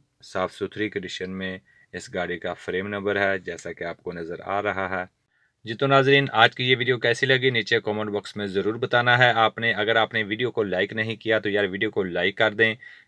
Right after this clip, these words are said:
चैनल पर न्यू हैं तो चैनल को सब्सक्राइब कर लें। इंशाल्लाह आपको इस चैनल पर लोडर गाड़ियों की वीडियो मिलती ही रहेंगी। उम्मीद करता हूँ आज की ये वीडियो आपने मुकम्मल देख ली होगी।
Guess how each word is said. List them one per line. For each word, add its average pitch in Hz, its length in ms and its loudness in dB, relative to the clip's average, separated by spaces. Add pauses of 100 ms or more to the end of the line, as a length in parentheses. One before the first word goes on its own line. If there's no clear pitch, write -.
(160)
चैनल 117 300 4
पर 113 220 4
न्यू 113 260 -2
हैं 120 220 2
तो 107 100 -2
चैनल 95 320 -2
को 95 160 -6
सब्सक्राइब 107 520 -4
कर 113 200 2
लें। 110 160 4
इंशाल्लाह 113 640 2
आपको 104 760 2 (380)
इस 120 160 -4
चैनल 104 280 4
पर 107 380 4 (240)
लोडर 117 280 2
गाड़ियों 98 360 -2
की 101 200 -4
वीडियो 95 460 -2
मिलती 95 460 -4
ही 98 160 -2
रहेंगी। 90 680 -4 (1300)
उम्मीद 127 200 2
करता 143 320 6
हूँ 139 280 4 (440)
आज 113 260 2
की 127 100 -4
ये 120 180 0
वीडियो 117 260 -4
आपने 107 320 0
मुकम्मल 104 440 -4
देख 104 260 4
ली 127 100 0
होगी। 113 380 4